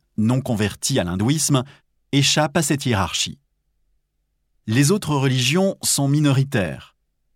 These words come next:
L'Inde est un pays multiconfessionnel et les religions minoritaires, islam, christianisme, bouddhisme, sikhisme, jaïnisme, représentent aujourd'hui vingt pour cent de la population.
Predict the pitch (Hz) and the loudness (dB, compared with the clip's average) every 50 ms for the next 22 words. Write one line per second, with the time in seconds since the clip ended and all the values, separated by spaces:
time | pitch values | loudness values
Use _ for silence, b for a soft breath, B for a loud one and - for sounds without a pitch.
0 | _ _ - 98 107 139 147 160 170 160 160 156 143 - 143 147 139 - 156 143 | _ _ -2 0 2 4 4 4 2 2 0 -2 0 0 0 0 2 0 -2 0
1 | 139 147 143 147 143 135 151 170 151 - 165 - 214 - - 135 113 - 117 104 | 0 0 0 0 0 0 0 -2 -2 -6 -6 -6 -6 -2 -2 -2 -2 0 0 0
2 | 98 101 110 120 135 135 139 B B B B B _ _ 120 117 113 113 107 117 | 2 2 2 2 0 -2 -4 B B B B B _ _ 0 2 2 2 2 2
3 | 117 117 113 104 107 131 127 123 131 135 127 113 101 95 90 - 110 113 139 165 | 0 0 0 0 0 0 0 0 0 0 0 0 -2 -4 -4 -2 0 0 0 0
4 | 185 180 - _ _ - 92 85 - - 104 101 107 123 139 160 170 170 165 - | -2 -4 -6 _ _ -10 -8 -6 -6 -4 -2 0 0 0 2 0 0 -2 -4 -6
5 | - 110 - - - 92 90 95 104 131 156 160 - 151 147 127 107 90 87 98 | -8 -8 -8 -6 -6 -4 -2 0 0 0 0 -2 -2 0 -2 -2 -2 -4 -6 -6
6 | 98 90 98 117 151 170 - - 135 113 98 - - - 95 - - 139 165 170 | -6 -4 -2 -2 -2 -2 -2 -2 -2 -2 0 -2 -2 -4 -4 -6 -4 -4 -2 -2
7 | - - 147 131 - - 101 90 131 117 101 90 90 113 147 165 - 185 165 165 | 0 0 -2 -2 -2 -4 -2 -2 0 0 0 0 0 0 0 0 0 0 0 -2
8 | B B B B B _ _ _ _ _ _ _ - 147 156 151 - 175 165 165 | B B B B B _ _ _ _ _ _ _ -2 -2 0 0 0 0 0 0
9 | 190 180 185 175 151 165 156 147 151 175 180 185 - - - 107 98 131 165 151 | 0 0 0 0 0 0 -2 0 -2 -2 -2 -4 -4 -6 -6 -2 0 0 0 0
10 | 147 147 135 135 - - 143 135 135 151 143 135 123 131 110 127 113 107 98 - | 0 -4 -2 -2 -2 -2 0 0 0 0 0 0 -2 -2 -2 0 -2 0 0 -2
11 | - 95 - - | -4 -6 -10 -14